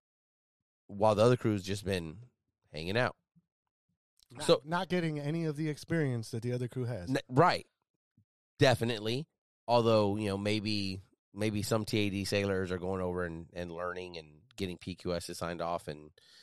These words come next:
Speaker 1: you know, do-, doing
Speaker 2: Yeah,
Speaker 1: what they
Speaker 2: 'cause you
Speaker 1: need.
Speaker 2: have to have people qualified.
Speaker 1: Right. But, you know, they're not standing the, the watches.
Speaker 2: Right,
Speaker 1: They're
Speaker 2: right.
Speaker 1: not all that. So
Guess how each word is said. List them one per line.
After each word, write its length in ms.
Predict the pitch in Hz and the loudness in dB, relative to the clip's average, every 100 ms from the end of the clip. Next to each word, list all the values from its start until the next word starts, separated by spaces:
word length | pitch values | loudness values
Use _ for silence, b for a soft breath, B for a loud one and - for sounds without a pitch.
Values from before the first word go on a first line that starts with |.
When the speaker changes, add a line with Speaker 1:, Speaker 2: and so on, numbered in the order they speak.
| b b | b b
Speaker 1:
you 100 | 87 | -6
know, 80 | 90 | -6
do-, 220 | 82 104 98 92 | -2 -2 -4 0
doing 160 | 131 | 0
Speaker 2:
Yeah, 60 | 120 | 2
Speaker 1:
what 100 | 107 | 0
they 60 | |
Speaker 2:
'cause 80 | 107 | 0
you 60 | 139 | 0
Speaker 1:
need. 60 | 151 | 0
Speaker 2:
have 140 | 160 | -4
to 80 | 143 | -6
have 120 | 143 | -6
people 240 | 135 139 | -6 -8
qualified. 480 | 143 113 104 101 107 117 - | -6 -6 -6 -10 -14 -16 2
Speaker 1:
Right. 280 | 170 113 - _ _ _ | 4 4 -2 _ _ _
But, 120 | 117 | -2
you 120 | 110 | 0
know, 80 | 104 | 0
they're 140 | 92 90 | 0 -4
not 160 | 92 | -6
standing 340 | - 101 90 82 | -4 -4 -6 -8
the, 180 | 85 65 | -12 -12
the 100 | 80 | -6
watches. 640 | 95 104 101 110 101 98 | 0 0 0 0 2 0
Speaker 2:
Right, 100 | 92 | -2
Speaker 1:
They're 80 | 90 | -4
Speaker 2:
right. 140 | 92 85 | -4 -6
Speaker 1:
not 40 | - | -6
all 180 | 90 87 | -6 -4
that. 220 | 90 - _ _ _ _ _ _ | -4 -6 _ _ _ _ _ _
So 160 | - | -6